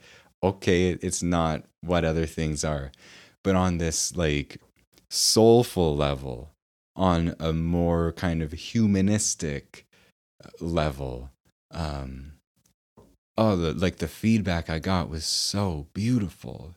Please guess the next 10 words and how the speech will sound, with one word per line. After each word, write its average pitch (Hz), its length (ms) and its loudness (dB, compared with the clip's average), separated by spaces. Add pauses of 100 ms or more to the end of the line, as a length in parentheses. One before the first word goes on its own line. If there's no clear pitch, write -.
and 78 140 -8
so 98 540 0
moving 85 640 0
and 71 120 -6
so 95 300 -2
sincere. 95 840 -2 (580)
Um, 78 500 -10 (1000)
to 90 520 2
ignore 90 640 2
that 73 600 -4